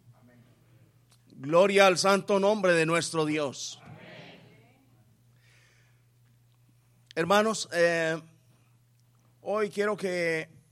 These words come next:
Speaker 2: hablemos de la autoridad de Dios y, y la autoridad que Dios también ha dejado entre nosotros en la iglesia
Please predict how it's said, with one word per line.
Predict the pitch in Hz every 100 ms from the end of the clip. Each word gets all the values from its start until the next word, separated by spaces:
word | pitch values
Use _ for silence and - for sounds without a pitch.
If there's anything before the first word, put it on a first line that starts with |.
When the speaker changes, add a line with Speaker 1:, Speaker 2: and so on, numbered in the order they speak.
| _ _ _ _ -
Speaker 2:
hablemos | 170 180 208 214 220 - - _ _ _ _
de | 160 160 180 175 170
la | 170
autoridad | 160 160 - 180 165 156 185 202 214 202 180 - _
de | 156 165
Dios | 156 180 202 120 113 - - - _ _ _ _ _ _ _ _ _ _ _ 175
y, | 180 180 170 -
y | 180 190
la | 175
autoridad | 170 170 - 175 165 180 202 208 208
que | 208 175
Dios | 160 180 208 -
también | 185 160 165 185 202 208 208 - _ _
ha | 165 190
dejado | 190 151 185 208 208 208 202 _ _ _ _ _ _ _ _ _ _ _ _ _ 160
entre | 170 165 165 160
nosotros | 160 190 208 185 196 208 - - _ _ _ _ _ _ _ _
en | 160 180
la | 165
iglesia | 151 175 208 196 190 196 202 202 190